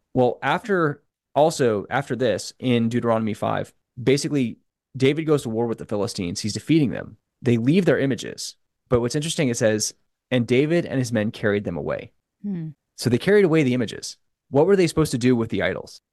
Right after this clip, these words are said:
Speaker 1: They were supposed to destroy them.
Speaker 2: Yeah.
Speaker 1: So David is multiplying wives. He is, um, not burning the images. And then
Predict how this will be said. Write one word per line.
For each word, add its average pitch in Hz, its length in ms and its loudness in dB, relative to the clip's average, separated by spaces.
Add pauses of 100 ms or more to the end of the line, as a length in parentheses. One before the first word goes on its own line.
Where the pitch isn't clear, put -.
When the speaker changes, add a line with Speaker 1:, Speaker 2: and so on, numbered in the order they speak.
Speaker 1:
They 123 80 2
were 120 60 4
supposed 143 220 0
to 123 60 -4
destroy 143 320 2
them. - 220 -8 (240)
Speaker 2:
Yeah. 156 200 -18 (200)
Speaker 1:
So - 180 0
David 151 280 2
is 131 100 -4
multiplying 131 460 -2
wives. 95 360 -2 (300)
He 127 240 2
is, 107 580 0 (400)
um, 101 520 0 (340)
not 139 320 2
burning 131 220 2
the 117 100 0
images. - 400 -8 (100)
And 123 200 0
then 185 240 4